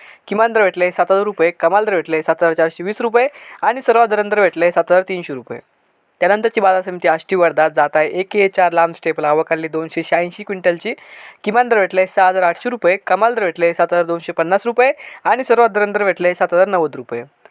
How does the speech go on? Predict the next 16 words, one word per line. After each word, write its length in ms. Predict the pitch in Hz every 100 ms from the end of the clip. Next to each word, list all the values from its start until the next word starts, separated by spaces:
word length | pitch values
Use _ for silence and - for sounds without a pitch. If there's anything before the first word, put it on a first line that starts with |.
| _ _ _
त्यानंतरची 400 | 165 185 190 202
बाजार 240 | 202 190 190
समिती 260 | 180 170
आहे 60 | 170
मारेगाव, 480 | 156 151 175 185 185
जात 180 | 156 147
आहे 180 | 156 156
एच 180 | 156 180
आर 80 | 180
मध्यम 320 | 175 165 170
स्टेपला, 360 | - 151 156
आवक 220 | 151 165 165
आलेली 180 | 170 165
तीनशे 240 | 170 170 165
त्रेसष्ट 320 | 165 170 190
क्विंटलची, 460 | 196 180 170 165